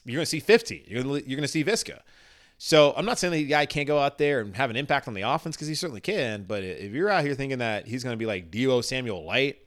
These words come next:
and, like, the sense where his numbers, like, aren't that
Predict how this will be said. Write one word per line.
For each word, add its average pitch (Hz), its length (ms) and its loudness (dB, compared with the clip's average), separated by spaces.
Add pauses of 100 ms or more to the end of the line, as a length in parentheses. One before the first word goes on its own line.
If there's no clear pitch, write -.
(400)
and, 107 160 -8
like, 101 180 -6 (180)
the 107 80 -10
sense 120 320 -2
where 104 460 -2 (340)
his 104 200 -4
numbers, 110 320 0
like, 95 180 -6
aren't 82 480 -10
that 104 260 0